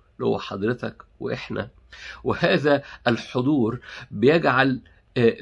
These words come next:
كل حاجة نفسية، فكرية، إيمانية، شخصية، مشاعر، كلها في حالة تناغم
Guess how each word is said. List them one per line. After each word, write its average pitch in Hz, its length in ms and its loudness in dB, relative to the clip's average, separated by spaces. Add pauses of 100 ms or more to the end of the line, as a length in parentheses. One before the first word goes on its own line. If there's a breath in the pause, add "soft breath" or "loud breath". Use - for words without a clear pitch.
(120)
كل 196 260 6
حاجة 101 560 2
نفسية، 139 760 2
فكرية، 131 920 0
إيمانية، 127 840 2
شخصية، 135 800 -2
مشاعر، 143 680 -2 (420 loud breath)
كلها 135 520 2 (220 loud breath)
في - 240 -6
حالة 143 220 2
تناغم 117 680 2